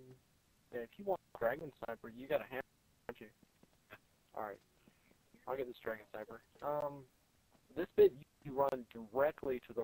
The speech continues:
right because there's gonna be a truck, turret, a turret truck, all kinds of, um, yeah, all kinds of enemies spawning right there, that turret truck there, 'cause it's gonna show you them. So you wanna run all the way to the right, because there'll be a turret you can mount your,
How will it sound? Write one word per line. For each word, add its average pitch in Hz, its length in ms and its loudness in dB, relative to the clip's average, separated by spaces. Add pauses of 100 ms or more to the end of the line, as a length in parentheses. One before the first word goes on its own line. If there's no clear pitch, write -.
right 104 280 0 (140)
because 120 380 -4 (560)
there's 117 140 -12
gonna 123 140 -6
be - 40 -16 (160)
a - 40 -4
truck, 151 140 8 (180)
turret, 139 360 0
a - 60 -6
turret 143 340 0
truck, 139 180 4 (260)
all 147 120 4 (140)
kinds 127 360 -2
of, - 1040 -16
um, 113 240 -4 (460)
yeah, 110 140 -6 (380)
all 151 100 0
kinds 147 380 0
of 120 60 -8 (180)
enemies 143 280 -6 (400)
spawning 151 340 4
right 139 240 6
there, 135 160 4
that 123 180 4 (360)
turret 160 200 2 (100)
truck 104 280 0
there, 110 200 -4
'cause 113 140 -10 (140)
it's - 140 -16
gonna - 160 -20 (120)
show 123 80 6
you 120 100 -2
them. 104 220 -10
So 151 80 -10
you 165 60 -6
wanna 175 180 2
run 135 340 4
all 147 160 8
the 165 80 4
way 151 60 4
to - 80 -4 (120)
the - 200 -4
right, 117 220 -2 (360)
because 117 220 -12
there'll 120 100 4
be 117 180 -4
a 107 40 -6
turret 135 460 0
you 113 100 -18
can 104 180 -4
mount 131 300 2
your, 120 100 -8